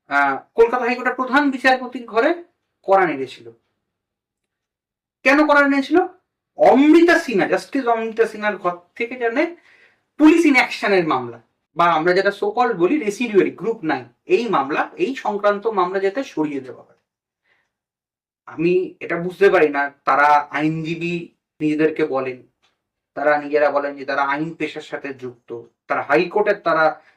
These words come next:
স্বনামধন্য, তারা আইনজীবী, তাদের কাছে ন্যূনতম এই সেন্সটা নেই যে chief justice is the master of roster। আমরা বারবার এই কথাটা বলি, চিফ জাস্টিস যখন master of roster, chief justice has a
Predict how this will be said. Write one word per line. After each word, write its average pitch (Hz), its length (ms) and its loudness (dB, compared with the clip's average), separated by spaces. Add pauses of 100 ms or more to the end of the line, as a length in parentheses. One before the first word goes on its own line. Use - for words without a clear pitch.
(100)
স্বনামধন্য, 180 680 0
তারা 160 180 -2
আইনজীবী, 139 500 -6 (2500)
তাদের 208 440 2
কাছে 226 280 0
ন্যূনতম 240 500 0
এই 247 100 -4
সেন্সটা 226 500 -2
নেই 160 220 -2
যে 170 80 -6
chief 180 320 -10
justice 208 400 -2
is 226 140 0
the 233 140 -8
master 165 460 0
of 233 180 2
roster। 147 360 -8 (580)
আমরা 165 240 0
বারবার 170 340 2
এই 202 140 0
কথাটা 180 260 -4
বলি, - 200 -10 (540)
চিফ 202 260 -10
জাস্টিস 233 380 0
যখন 233 260 2
master 214 440 2
of 226 140 4
roster, 175 300 -4
chief 190 460 -6
justice 208 240 -4
has 165 380 0
a 208 60 6